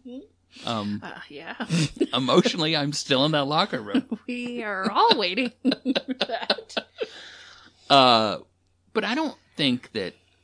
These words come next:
Speaker 2: there was no, like, 'cause with girls, it's different. I think when girls develop early, they get attention from boys that are older than them, and that fucks everything up.
Speaker 1: Yeah, but it just, so many little things.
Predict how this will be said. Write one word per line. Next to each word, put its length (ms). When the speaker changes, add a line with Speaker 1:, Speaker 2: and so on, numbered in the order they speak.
Speaker 2:
there 160
was 160
no, 240
like, 280
'cause 160
with 220
girls, 300
it's 160
different. 320
I 40
think 200
when 140
girls 260
develop 420
early, 280
they 140
get 160
attention 460
from 160
boys 340
that 100
are 100
older 340
than 220
them, 240
and 80
that 180
fucks 240
everything 380
up. 320
Speaker 1:
Yeah, 160
but 140
it 160
just, 420
so 240
many 280
little 280
things. 600